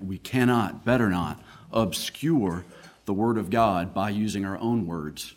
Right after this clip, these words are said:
to get in the way. So it's my job to read, briefly explain, draw your attention to a few points that, that I enjoy, and get out of the way and let the Word of God speak for itself. Allow me to read this to you, please. Psalm twenty-eight.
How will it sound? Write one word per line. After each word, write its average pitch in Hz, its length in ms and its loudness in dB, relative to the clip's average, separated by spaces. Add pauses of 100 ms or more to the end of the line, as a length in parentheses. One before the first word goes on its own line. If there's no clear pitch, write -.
to 110 60 -8
get 101 180 -2
in 92 60 0
the 92 80 -2
way. 85 300 -6 (460)
So 101 160 0
it's 98 120 -2
my 131 200 6
job 92 480 0
to 98 100 -2
read, 110 320 2
briefly 113 420 2
explain, 113 460 2
draw 104 220 2
your 104 160 4
attention 107 420 0
to 90 40 -2
a 82 40 -10
few 104 160 -2
points 107 420 -4
that, 95 220 -4 (420)
that 98 180 -2
I 110 140 4
enjoy, 113 400 4 (340)
and 87 200 -4
get 101 120 -2
out 101 120 -2
of 98 60 -4
the 101 40 -4
way 95 220 -2
and 90 100 -4
let 92 140 -6
the 80 80 -12
Word 87 160 -6
of 87 80 -12
God 87 240 -6
speak - 240 -4
for 78 160 -6
itself. 73 360 -8 (600)
Allow 120 240 6
me 113 100 6
to 98 60 2
read 107 180 4
this 90 180 0
to 104 120 -2
you, 90 100 2
please. 76 340 -4
Psalm 123 380 8
twenty-eight. 98 640 4